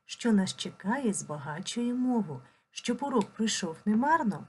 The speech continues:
треба сісти рівно, гарно, дарма часу не втрачати, думати і працювати.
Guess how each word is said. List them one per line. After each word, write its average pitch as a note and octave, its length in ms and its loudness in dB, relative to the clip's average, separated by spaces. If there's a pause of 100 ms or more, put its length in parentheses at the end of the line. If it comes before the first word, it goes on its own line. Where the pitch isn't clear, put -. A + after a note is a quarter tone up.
(120)
треба D#3+ 340 -6
сісти D3 600 -4
рівно, F#3+ 680 -2
гарно, E3 680 0 (320)
дарма G#3 360 4
часу F3 440 -4 (120)
не F3+ 100 -4
втрачати, D4+ 720 -4 (140)
думати A#3+ 640 -2 (100)
і G#3 200 2 (220)
працювати. D#3 800 -8